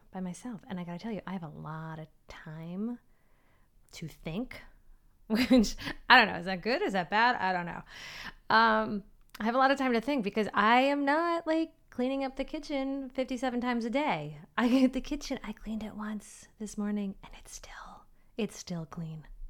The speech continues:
It's still clean. I mean, these are the things. <laughs> These,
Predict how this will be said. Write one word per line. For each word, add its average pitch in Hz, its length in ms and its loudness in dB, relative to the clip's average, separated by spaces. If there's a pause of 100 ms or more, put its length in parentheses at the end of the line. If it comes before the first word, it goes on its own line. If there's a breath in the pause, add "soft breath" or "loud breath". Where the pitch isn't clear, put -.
(380)
It's 202 120 -2
still 185 200 -4
clean. 165 280 -8 (560 soft breath)
I 190 140 0
mean, 180 380 -2 (600 loud breath)
these 202 220 2
are 175 60 -2
the 170 100 -2
things. 165 520 -10 (240 loud breath)
<laughs> - 300 -20
These, 208 480 2